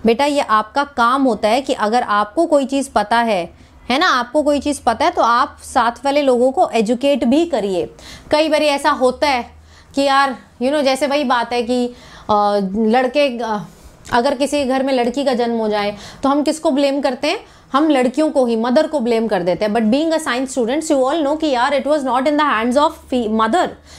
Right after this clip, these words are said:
क्योंकि मदर के पास तो एक्सएक्स ही है, ये तो फादर की वजह से हुआ है। फादर से अगर एक्स आएगा तो गर्ल होएगी, फादर से अगर वाई आएगा तो मेल होगा।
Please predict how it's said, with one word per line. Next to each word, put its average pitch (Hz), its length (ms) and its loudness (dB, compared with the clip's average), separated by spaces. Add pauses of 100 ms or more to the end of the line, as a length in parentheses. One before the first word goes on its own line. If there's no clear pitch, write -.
(100)
क्योंकि 277 180 2
मदर 294 280 2
के 330 100 0
पास 302 240 -2
तो 339 60 0
एक्सएक्स 320 460 -2
ही 247 80 0
है, - 280 -4
ये 262 80 4
तो 320 80 -2
फादर 254 340 0
की 349 120 -2
वजह 302 220 0
से 302 120 -4
हुआ 247 180 0
है। 254 160 -4
फादर 240 260 0
से 311 120 0
अगर 311 160 0
एक्स 311 220 -2
आएगा 302 260 0
तो 311 120 -2
गर्ल 320 260 2
होएगी, 285 240 0
फादर 233 340 -2
से 285 100 -2
अगर 294 160 0
वाई 285 180 0
आएगा 302 260 0
तो 320 180 -2
मेल 330 260 0
होगा। 262 300 0